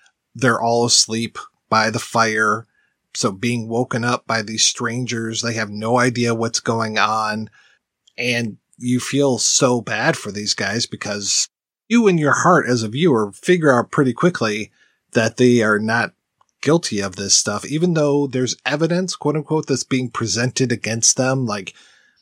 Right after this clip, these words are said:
Dana Andrews doesn't have a bill of sale for these cows that he has. Juan has the, uh, the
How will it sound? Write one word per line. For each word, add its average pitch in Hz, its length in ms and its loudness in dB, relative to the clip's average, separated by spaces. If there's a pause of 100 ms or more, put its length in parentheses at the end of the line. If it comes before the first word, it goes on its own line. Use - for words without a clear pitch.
(180)
Dana 107 260 -2
Andrews 131 360 0
doesn't 127 240 0
have 131 200 0
a 143 80 2
bill 143 200 2
of 160 80 2
sale 165 420 2
for 107 180 -8
these 123 220 0
cows 165 400 0
that 101 120 -6
he 92 100 -12
has. 90 520 -4 (320)
Juan 127 720 -2
has 135 540 2
the, 127 380 0
uh, 113 120 -2
the 113 320 -6